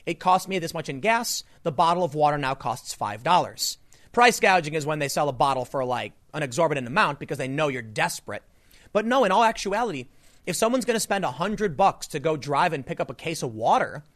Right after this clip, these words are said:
then the water becomes more expensive. That's just the way things work. They gotta ship things in. It costs taxpayer dollars. So don't assume someone else will be there for you. Don't assume you will always be safe.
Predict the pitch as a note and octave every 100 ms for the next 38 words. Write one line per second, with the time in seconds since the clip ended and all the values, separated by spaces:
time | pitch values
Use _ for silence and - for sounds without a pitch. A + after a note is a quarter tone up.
0 | _ _ _ C#3+ D#3+ F3 C#3 C3 D3 F3+
1 | D3 E3+ - B2+ E3 D#3 C3+ A#2+ E3+ -
2 | A#3+ D4+ A#2+ A2 C#3 - D3 D3+ E3+ D#3
3 | A3 A3+ - _ _ _ _ - D#3 F3+
4 | E3 - G3+ - G3+ F3+ F#3 F#3+ D#3 D#3
5 | - D#3 - D3+ C#3+ G3+ A#3 A#3 A#3 -
6 | - - - - G#3+ C#3+ F#3+ G#3 C4+ -
7 | _ - G#3+ - - C4 E3+ G#2+ G2+ -
8 | - G#3 G3+ A3+ G#3 F3+ - D#3+ C#3+ C#3
9 | C#3 E3+ C#3+ G#2+ F#2+ - - - D#3+ A3
10 | B3 - G#3 G3 D#3 F3+ F3+ D3+ D3+ D3
11 | D#3+ C3 E3 G#2+ -